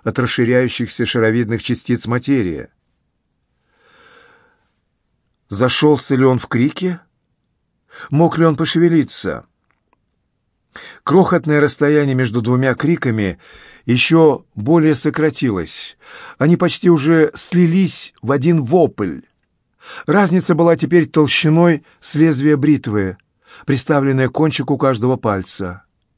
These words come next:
Их разрежут на продольные лоскуты. Установив, что крики неслись из комнаты, где лежит американец, слуга позвал капитана Бруссара.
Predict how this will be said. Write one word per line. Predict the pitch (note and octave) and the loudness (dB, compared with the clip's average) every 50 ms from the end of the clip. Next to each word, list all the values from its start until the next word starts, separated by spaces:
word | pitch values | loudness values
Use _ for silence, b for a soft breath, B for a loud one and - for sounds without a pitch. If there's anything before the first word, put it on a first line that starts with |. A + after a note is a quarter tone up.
| _ _ b b b b b b b b b b - | _ _ b b b b b b b b b b 0
Их | F#3+ G3 - - | 0 0 2 2
разрежут | E3 E3+ D#3 A#2 C#3+ E3 E3 D3 C3 D3 C3 - - - - _ _ _ _ _ _ _ _ | 2 2 2 2 2 2 2 2 0 0 -2 -4 -10 -20 -20 _ _ _ _ _ _ _ _
на | C3+ C#3+ C3+ | -4 -2 -2
продольные | - C3 C3 G2+ A2 E3 E3 D#3+ D3+ D3 C#3+ | 0 -2 -2 0 2 2 2 2 2 0 0
лоскуты. | C3+ C3+ B2+ - - C#3+ C#3 - - A#2 G#2+ F#2+ E2+ E2+ _ _ _ _ _ _ _ _ _ _ _ _ _ _ _ _ B B B B B B B B B B | 0 -2 -4 -4 -6 -6 -6 -6 -6 -6 -4 -4 -6 -8 _ _ _ _ _ _ _ _ _ _ _ _ _ _ _ _ B B B B B B B B B B
Установив, | B D#3+ D3+ - F#3+ F#3+ F#3+ F#3 F#3 G3 G3+ D#3 | B -2 0 2 4 4 4 4 4 2 2 0
что | - - F3 D#3+ | 0 0 0 0
крики | - - F3 F#3+ - - D#3+ | 2 0 0 0 0 0 2
неслись | D#3 D#3 C3+ - F#3 F3+ D#3 - | 2 0 0 0 0 -2 0 0
из | D#3+ D3+ - - | -2 -4 -4 -4
комнаты, | - - G#3 G3 E3+ D3 C3 B2 B2 - A#2+ A2 | 0 2 4 4 4 4 2 0 0 -2 -2 -2
где | G2+ G2 D3 | 0 0 2
лежит | C#3 D3 C#3+ B2 E3 D#3+ - | 2 2 2 2 0 0 0
американец, | C#3+ C3+ C3+ C3+ C3+ C3 F#3+ F#3 F3+ D#3 A#2+ G2+ - - - - B B B B B B B B B B B B B B B | 0 0 0 0 0 -2 -2 -2 -2 -2 -2 -4 -6 -8 -12 -14 B B B B B B B B B B B B B B B
слуга | - - D#3 F3 D#3 G3 F#3+ | -4 0 2 2 4 2 2
позвал | F3+ - E3 C#3 C3+ D#3+ F3+ F3 D3 | 2 2 0 0 2 2 2 2 2
капитана | - D3+ C#3 D3+ - D#3 D3+ D3 D3 | 0 0 0 0 0 0 0 0 0
Бруссара. | B2+ D3 D#3 - - - D3 A#2 G2+ F#2 E2 D2+ C#2+ | 0 0 -2 -2 -2 -2 -2 0 0 -2 -4 -8 -10